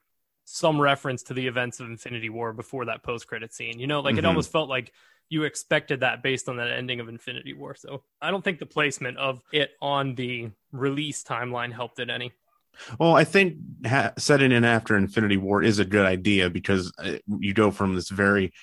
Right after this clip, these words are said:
Speaker 2: heavy downer of an ending of Infinity War, the Empire Strikes Back of this universe,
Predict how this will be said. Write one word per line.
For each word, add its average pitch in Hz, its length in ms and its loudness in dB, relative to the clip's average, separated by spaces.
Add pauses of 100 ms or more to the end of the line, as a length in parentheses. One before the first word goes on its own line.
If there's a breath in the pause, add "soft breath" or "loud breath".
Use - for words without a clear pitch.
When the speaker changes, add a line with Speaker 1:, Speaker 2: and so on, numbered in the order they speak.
(240 loud breath)
Speaker 2:
heavy 104 560 4 (120)
downer 104 540 4
of 95 80 0
an 92 160 -2
ending 90 600 -2
of 90 380 0
Infinity 90 540 -2
War, 90 380 -2
the 107 120 4
Empire 101 300 2
Strikes 92 340 0
Back 92 280 0
of 90 100 -4
this 90 300 -6 (480)
universe, 87 680 2